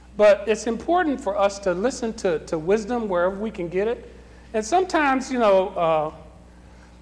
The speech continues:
wisdom comes from some unexpected places. But this goes back to what she was talking about,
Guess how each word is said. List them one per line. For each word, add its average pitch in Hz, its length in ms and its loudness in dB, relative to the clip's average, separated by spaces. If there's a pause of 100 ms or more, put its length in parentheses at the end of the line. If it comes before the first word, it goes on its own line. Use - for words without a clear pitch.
(180)
wisdom 226 380 2
comes 220 300 2
from 170 340 -4
some 208 280 -6
unexpected 214 680 -2
places. - 640 -4 (1400)
But 160 180 -8
this 262 180 -2
goes 330 220 -2
back 247 240 0
to 208 80 -2
what 196 140 -2
she 220 120 -10
was 196 100 -8
talking 196 280 -2
about, 170 360 -2